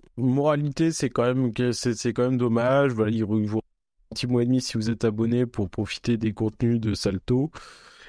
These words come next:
Et après, bon, la suite, on la connaît pas bien. On connaît, euh, côté, bon, bah, après, euh, T F un et M six ont aussi un petit peu leur plateforme de replay. Donc, ils, ils vont essayer d'investir un petit peu plus dedans, euh, respectivement.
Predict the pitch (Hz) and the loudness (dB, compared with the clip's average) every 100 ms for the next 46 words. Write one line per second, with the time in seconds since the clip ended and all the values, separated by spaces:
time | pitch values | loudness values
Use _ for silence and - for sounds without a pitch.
0 | - 110 107 - 127 131 123 120 113 - | -4 -2 0 2 2 2 0 0 -2 -4
1 | 123 120 101 - 107 107 113 104 123 135 | -4 -2 -2 -2 -2 0 -2 0 0 2
2 | 139 135 110 113 110 113 113 110 110 101 | 2 2 2 0 0 0 -2 0 -2 0
3 | 120 123 120 104 110 120 104 98 101 123 | -2 2 2 2 0 2 2 0 0 2
4 | 117 107 98 92 - - _ _ _ - | 4 4 0 -4 -10 -20 _ _ _ -2
5 | 135 135 127 143 143 127 123 123 156 135 | 2 2 0 0 2 2 0 0 -2 -2
6 | 110 117 110 - 143 123 110 117 127 110 | -2 -2 -2 -2 0 0 0 0 0 0
7 | - 120 - 120 113 110 123 - 147 139 | 2 0 0 0 0 0 -2 2 2 2
8 | 117 117 104 120 117 117 123 117 110 113 | 0 -2 -2 0 0 0 0 0 0 -2
9 | - - 123 113 107 117 117 107 120 110 | -4 0 0 0 -2 -2 -2 0 -4 0
10 | 117 117 123 123 120 104 107 - 113 - | 0 2 2 4 2 2 -2 -2 -4 -2
11 | 123 120 131 139 143 | -4 0 2 2 0